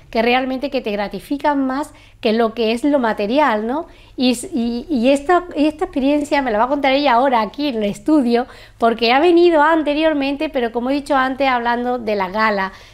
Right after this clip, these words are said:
que ella se ha centrado muchísimo, se ha volcado cien por cien, ha dado todo.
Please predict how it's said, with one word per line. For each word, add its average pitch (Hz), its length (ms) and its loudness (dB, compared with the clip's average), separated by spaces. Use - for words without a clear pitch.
que 233 100 0
ella 226 200 0
se 233 120 -10
ha - 20 -8
centrado 226 460 -2
muchísimo, 214 640 -6
se 226 160 -4
ha 220 40 2
volcado 226 440 -2
cien 233 320 -6
por 208 180 -4
cien, 208 420 -2
ha 233 140 -2
dado 277 340 4
todo. 277 600 2